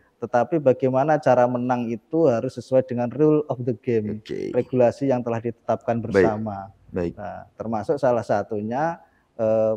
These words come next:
Speaker 1: politik uang ini kan dilarang.
Speaker 2: Mm-mm.
Speaker 1: Eh, kalau di pemilu itu,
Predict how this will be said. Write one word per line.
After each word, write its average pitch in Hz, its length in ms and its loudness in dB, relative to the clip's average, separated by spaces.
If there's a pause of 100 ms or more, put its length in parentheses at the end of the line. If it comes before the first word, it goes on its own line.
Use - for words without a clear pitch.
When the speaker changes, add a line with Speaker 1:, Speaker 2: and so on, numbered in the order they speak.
Speaker 1:
politik 117 380 -4
uang 120 320 -2
ini 123 160 -6
kan 127 160 -6 (160)
dilarang. 98 640 -8
Speaker 2:
Mm-mm. 110 320 -2 (840)
Speaker 1:
Eh, 101 280 -2 (140)
kalau 131 240 4
di 131 420 2
pemilu 135 640 0
itu, 151 400 -2